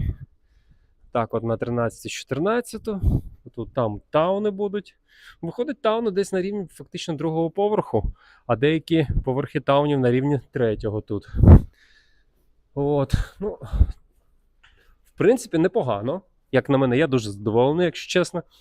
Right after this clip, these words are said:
виглядами. Е, вигляд класний.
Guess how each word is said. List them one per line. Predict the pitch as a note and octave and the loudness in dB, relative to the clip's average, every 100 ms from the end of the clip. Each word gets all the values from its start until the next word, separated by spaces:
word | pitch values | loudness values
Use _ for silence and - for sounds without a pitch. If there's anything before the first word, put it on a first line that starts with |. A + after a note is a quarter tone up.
| - - - | -20 -20 -2
виглядами. | C#3+ D#3+ D#3 D3+ D#3+ D#3+ - _ _ _ _ _ | 2 2 0 -2 -2 -2 -6 _ _ _ _ _
Е, | B2 A#2+ B2+ B2 B2 B2 A#2+ A#2 | -6 -4 -2 -2 -2 0 -2 -4
вигляд | A#2+ D3+ C3+ A#2 | -4 -2 -2 -4
класний. | - C3 E3 - F#3+ F3+ | 0 0 2 0 0 0